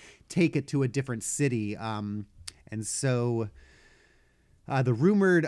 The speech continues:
automated factory in Tulsa would, uh, be about ten thousand jobs. And again, this just all sounds like a lot of wishful thinking, but they're,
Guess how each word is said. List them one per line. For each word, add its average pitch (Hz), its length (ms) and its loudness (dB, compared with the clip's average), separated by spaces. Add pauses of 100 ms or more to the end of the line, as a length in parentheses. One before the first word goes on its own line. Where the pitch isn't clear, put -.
automated 165 500 4
factory 143 420 0
in 123 120 -2
Tulsa 156 420 0
would, 123 180 0
uh, 117 220 -4
be 120 140 -2
about 117 240 -6
ten 156 320 -2
thousand 127 540 0
jobs. 110 500 -4
And 113 100 -6
again, 160 300 -2
this 135 120 -4
just 131 200 -8
all 143 180 -4
sounds 135 480 -4
like 110 160 -6
a 120 60 -6
lot 120 200 0
of 98 140 -4
wishful 113 580 -2
thinking, 131 500 -2
but 113 200 -6
they're, 110 260 -4